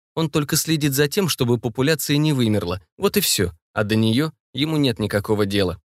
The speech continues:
Самолет качнуло. Он словно с горки стал скользить вниз. И вдруг турбины резко загудели. Тело вжалось в сиденье, и самолет стал набирать высоту. «Ну все», промелькнула мысль, и Кристина закрыла глаза.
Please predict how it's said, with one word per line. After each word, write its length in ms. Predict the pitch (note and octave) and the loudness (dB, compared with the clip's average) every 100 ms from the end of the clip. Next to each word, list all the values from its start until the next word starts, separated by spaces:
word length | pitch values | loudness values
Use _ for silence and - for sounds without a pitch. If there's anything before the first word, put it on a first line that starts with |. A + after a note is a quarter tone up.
| _ _ _ _ | _ _ _ _
Самолет 380 | B2 A#2 E3+ - | 0 0 0 -2
качнуло. 600 | E3+ - C#3 G#2 F2+ E2 _ | -2 0 2 2 -2 -6 _
Он 140 | A#2+ B2 | -2 0
словно 340 | C#3 C3+ C3 | 0 0 0
с 80 | A#2 | 0
горки 300 | C3 E3+ C3+ | -2 -2 -2
стал 260 | A2 C3+ C3+ | -2 0 0
скользить 460 | - C3 B2 C3 | 0 2 0 0
вниз. 360 | B2+ A2+ F2 - _ - | 2 2 0 -8 _ -4
И 80 | G#2+ | -2
вдруг 380 | F2+ B2 C#3 - _ | 2 0 0 -8 _
турбины 380 | - G2+ C#3 C#3+ | -4 -2 0 2
резко 300 | B2+ C3+ - | 2 0 -2
загудели. 600 | B2+ C3+ C#3 A#2+ G2+ F2 - _ _ | -2 0 0 2 0 -2 -12 _ _
Тело 260 | - D#3+ A#2+ | -2 0 0
вжалось 380 | G2+ B2 C3 - | 0 0 0 0
в 60 | |
сиденье, 440 | - C3 A#2+ G2 F#2+ | -2 0 2 2 2
и 100 | G#2+ | 0
самолет 400 | - A2+ D3 C#3+ | 0 0 0 -2
стал 260 | - B2+ | -2 0
набирать 400 | B2 A#2 A#2+ A#2 | 2 2 0 0
высоту. 460 | B2+ - B2+ A2 F2 - _ _ _ _ _ _ - | 0 0 0 -2 -6 -8 _ _ _ _ _ _ -2
«Ну 140 | C3+ F#3+ | 2 2
все», 320 | - A2 F2+ E2 _ _ _ | 2 2 0 -2 _ _ _
промелькнула 600 | - A2 A2 G#2+ A#2 A2 | -2 0 0 0 0 2
мысль, 320 | B2 A3 - - | 2 0 -2 -4
и 80 | C#3+ | -2
Кристина 460 | A#2+ A2 - C#3+ | 0 0 0 0
закрыла 420 | A2 A2+ A2+ A2 A2 | 2 0 0 0 0
глаза. 460 | A2 G#2+ G2+ F#2 | 0 2 0 -2